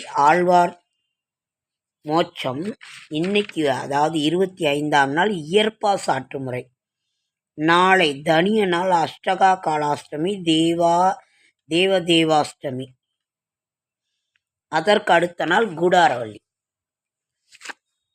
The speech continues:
இப்படி இருபத்தி ஐந்தாம் நாள் பூஜை. நீங்கெல்லாம் எப்படி பண்ணீங்கங்கிறத சொல்லுங்க. இருபத்தைந்தாம் நாள்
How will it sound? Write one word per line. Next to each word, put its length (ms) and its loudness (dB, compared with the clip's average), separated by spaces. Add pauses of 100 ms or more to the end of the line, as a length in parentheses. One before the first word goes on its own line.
(220)
இப்படி 420 -20 (1120)
இருபத்தி 560 -20
ஐந்தாம் 520 -16
நாள் 280 -20
பூஜை. 340 -20 (1120)
நீங்கெல்லாம் 480 -10
எப்படி 380 -12
பண்ணீங்கங்கிறத 720 -14 (140)
சொல்லுங்க. 340 -16 (120)
இருபத்தைந்தாம் 960 -16
நாள் 160 -14